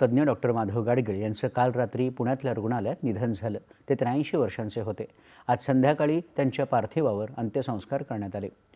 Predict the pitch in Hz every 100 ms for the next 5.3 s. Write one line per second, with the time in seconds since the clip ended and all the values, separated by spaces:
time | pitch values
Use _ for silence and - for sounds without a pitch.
0 | _ - _ 117 - 131 117 113 113 127
1 | 110 117 123 135 131 131 135 147 139 127
2 | 131 127 135 135 131 123 131 131 127 113
3 | 131 175 196 143 110 92 - - _ 135
4 | 123 123 143 147 147 139 113 113 104 110
5 | 123 135